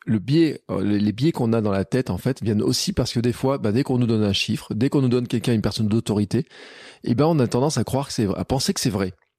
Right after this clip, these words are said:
Et comme tu l'avais dit, hein, on peut avoir des gens qui ont été formés il y a très longtemps, on peut avoir des gens qui donnent pas toutes les informations, on peut avoir des gens qui ont des croyances aussi, qui leur font aller dans certains sens. Et c'est pour ça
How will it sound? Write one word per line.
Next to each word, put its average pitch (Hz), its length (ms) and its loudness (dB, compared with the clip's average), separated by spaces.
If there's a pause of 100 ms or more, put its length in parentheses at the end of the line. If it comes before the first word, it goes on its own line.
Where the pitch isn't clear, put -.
(100)
Et 110 120 2
comme 185 220 0
tu 160 100 -6
l'avais 120 200 2
dit, 160 180 0
hein, 135 120 2
on 120 100 0
peut 110 120 -4
avoir 107 200 0
des 104 80 0
gens 117 140 2
qui 107 100 -4
ont - 20 0
été 95 120 -4
formés 101 220 -2
il 98 40 0
y - 20 0
a 90 40 -4
très - 140 -6
longtemps, 120 400 -2 (360)
on 107 100 -4
peut 123 80 0
avoir 113 180 4
des 110 120 0
gens 123 180 2
qui 107 260 0
donnent 98 200 0
pas 107 120 -2
toutes - 220 -6
les 101 100 0
informations, 101 480 0
on 180 40 2
peut 196 100 0
avoir 147 100 2
des 131 80 0
gens 123 120 0
qui - 160 -8
ont 90 80 -2
des 90 100 -2
croyances 139 540 0
aussi, 120 260 -2 (460)
qui 135 120 0
leur 117 140 2
font 220 200 0
aller 170 100 2
dans 123 80 0
certains 104 260 -2
sens. - 320 -4 (420)
Et - 60 -2
c'est 113 80 0
pour 170 140 0
ça - 100 0